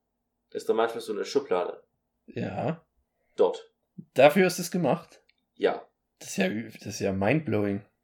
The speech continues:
Speaker 1: Das ist wirklich mindblowing. Das Ding ist, hat einen Haken.
Speaker 2: Ja.
Speaker 1: Ich hab's noch nicht getestet.
Speaker 2: Ob's, wer hat's dir, wo hast du's denn hergehört?
Speaker 1: Ich hab's gelesen vor einigen Wochen
Speaker 2: Mhm.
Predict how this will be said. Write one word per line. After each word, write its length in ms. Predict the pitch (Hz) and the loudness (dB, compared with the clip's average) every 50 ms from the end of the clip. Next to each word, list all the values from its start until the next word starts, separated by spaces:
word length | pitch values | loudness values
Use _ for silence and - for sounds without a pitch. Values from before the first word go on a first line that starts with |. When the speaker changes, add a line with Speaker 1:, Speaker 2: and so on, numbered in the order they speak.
| _ - | _ -20
Speaker 1:
Das 100 | - - | -18 -18
ist 180 | - - - | -14 -4 -2
wirklich 300 | 117 - - - - - - | 0 0 0 -2 -8 -8 -8
mindblowing. 500 | 87 90 90 - - - - - - - _ _ _ _ - | -8 -8 -8 -6 -4 -4 -4 -6 -8 -14 _ _ _ _ -6
Das 200 | 104 107 - - | -6 -6 2 6
Ding 200 | 147 151 156 147 | 6 6 8 6
ist, 300 | 139 143 - - - - | 4 2 0 -8 -10 -6
hat 240 | 110 110 - - - | -6 -6 -4 -2 2
einen 320 | 95 127 143 143 131 113 | 6 6 6 6 4 2
Haken. 320 | 113 98 95 - - - - 98 92 _ _ _ _ _ _ _ _ - | 0 0 0 0 -4 -12 -16 -18 -20 _ _ _ _ _ _ _ _ -4
Speaker 2:
Ja. 360 | 208 196 196 - 170 - _ _ _ _ _ _ _ _ _ _ _ | -2 0 0 0 -4 -6 _ _ _ _ _ _ _ _ _ _ _
Speaker 1:
Ich 200 | - - - - | -12 -6 -2 0
hab's 240 | 120 120 - - - | 0 0 -2 -2 -6
noch 200 | 110 104 - - | -6 -6 -6 -6
nicht 440 | 113 120 143 151 - - _ _ _ _ _ | -2 -2 -2 -2 -2 -8 _ _ _ _ _
getestet. 600 | - - - - 120 95 - - - - - - _ _ _ _ _ _ - | -10 -10 -4 -2 -2 -2 -2 -4 -10 -12 -12 -14 _ _ _ _ _ _ 0
Speaker 2:
Ob's, 240 | 127 113 - - - 131 - - - - _ - - - - - _ - | 0 0 0 -2 -8 -12 -12 -14 -18 -20 _ -20 -20 -20 -20 -20 _ 6
wer 140 | 127 123 | 8 10
hat's 160 | 131 139 - - | 10 10 8 4
dir, 160 | 135 113 98 | 0 2 4
wo 100 | 110 113 | 8 8
hast 160 | 123 127 - | 8 8 6
du's 100 | 127 113 | 2 -4
denn 140 | - 120 107 | -2 0 2
hergehört? 460 | 113 117 143 135 113 104 104 101 101 | 2 2 2 2 2 0 0 0 0
Speaker 1:
Ich 60 | 110 - | 0 0
hab's 280 | 117 - - - _ - 120 - _ | -2 -4 -4 -14 _ -20 -20 -20 _
gelesen 440 | - 131 113 113 131 151 147 170 165 | -8 -4 0 2 2 0 0 -2 -12
vor 360 | - - 170 - - - - | -10 -6 -4 -4 -4 -4 0
einigen 460 | 90 107 135 139 143 - 113 104 98 | 2 2 2 2 0 -6 -10 -4 0
Wochen 320 | 104 107 - - - 220 220 - _ _ _ _ _ _ _ _ - | 2 2 2 2 -4 -8 -10 -14 _ _ _ _ _ _ _ _ -4
Speaker 2:
Mhm. 300 | - 127 123 120 160 190 | 0 0 2 2 0 -2